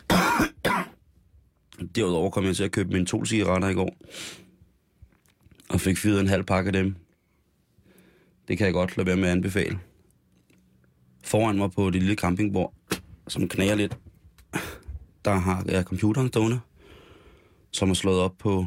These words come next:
Harmonikamuseet i Brovst. Og det skal jeg i dag. Jeg faldt over hjemmesiden, og, øhm,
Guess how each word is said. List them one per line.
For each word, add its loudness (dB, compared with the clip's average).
Harmonikamuseet 0
i -4
Brovst. -4
Og 2
det 2
skal -2
jeg -2
i -2
dag. -2
Jeg 4
faldt 2
over 2
hjemmesiden, 2
og, 2
øhm, 0